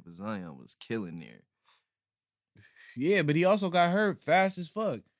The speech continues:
Speaker 2: And nobody would have blamed him if he didn't play again.
Speaker 1: Yeah, but Jalen Johnson ain't, wasn't nowhere near a lock like Zion.
Speaker 2: No, that, I'm not saying that he is, but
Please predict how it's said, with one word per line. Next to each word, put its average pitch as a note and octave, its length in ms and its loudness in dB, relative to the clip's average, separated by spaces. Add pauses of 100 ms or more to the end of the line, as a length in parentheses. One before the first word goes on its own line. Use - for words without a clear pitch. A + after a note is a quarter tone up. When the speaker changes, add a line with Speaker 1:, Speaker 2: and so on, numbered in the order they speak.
(120)
Speaker 2:
And B2+ 140 -6
nobody F#3 300 0
would F3+ 120 -4
have E3+ 100 -6
blamed G3+ 280 -4
him F3 120 -4
if E3 100 -8
he F#3 100 -8
didn't F3+ 260 -2
play G#3 260 -6
again. G#2+ 400 -10 (2000)
Speaker 1:
Yeah, A2 380 -8
but G2 120 -14
Jalen G#2 360 -10
Johnson A2 440 -10
ain't, E2+ 280 -16 (1800)
wasn't A2+ 500 2
nowhere B2+ 420 6
near A#2+ 500 4 (1120)
a G2 60 -18
lock A2+ 320 -6
like A2+ 200 -6
Zion. G2+ 640 -4 (400)
Speaker 2:
No, F3 360 4
that, E3+ 220 6
I'm G#3 100 4
not F3 220 6
saying E3 280 2
that C#3 140 2
he C#3+ 340 2
is, B2 120 0
but B2 320 -2